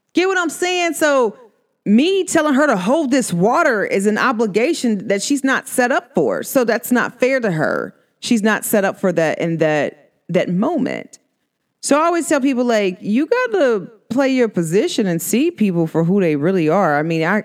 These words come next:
I do. A lot of the time I see people as their higher self, whether they're in their lower body or not. Like, I still view you as light because you are light. Like, everyone's energy. But I do accept you for who you are.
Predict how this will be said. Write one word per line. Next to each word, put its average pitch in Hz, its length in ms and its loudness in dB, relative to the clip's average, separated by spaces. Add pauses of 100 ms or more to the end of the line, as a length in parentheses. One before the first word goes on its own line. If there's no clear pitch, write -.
I 185 100 0
do. 165 500 -2 (300)
A - 60 -6
lot 202 140 2
of 240 60 -6
the - 60 -20
time 220 280 0
I 208 100 0
see 226 280 -4
people 190 320 -2
as 170 140 -2
their 151 160 -2
higher 220 360 0
self, 156 380 -2
whether 175 240 0
they're 160 180 0
in 160 80 -2
their 143 140 0
lower 202 320 0
body 202 440 0
or 147 60 0
not. 220 340 0
Like, 156 260 -4 (100)
I 202 100 -2
still 220 380 -2
view 180 300 -2
you 196 260 0
as 160 160 -2
light 170 400 -2
because 175 360 -2
you 190 140 0
are 226 240 0
light. 151 420 -4
Like, - 380 -6 (600)
everyone's 220 560 0
energy. 226 680 0 (1080)
But 214 460 0
I 247 200 2
do 254 680 0
accept 277 560 0
you 294 100 4
for 262 200 2
who 294 180 2
you 320 240 2
are. - 600 0